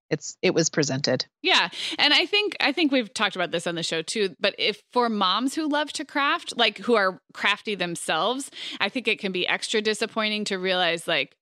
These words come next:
Speaker 2: I thought this was gonna be something I would enjoy with my kids, but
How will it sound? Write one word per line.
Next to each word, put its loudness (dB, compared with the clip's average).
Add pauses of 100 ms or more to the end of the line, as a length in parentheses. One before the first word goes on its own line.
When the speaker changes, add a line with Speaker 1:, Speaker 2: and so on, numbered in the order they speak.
Speaker 2:
I 2
thought 0
this -6
was -4
gonna -4
be -6
something -6
I -4
would -2
enjoy -4
with -6
my -2 (220)
kids, -4
but -2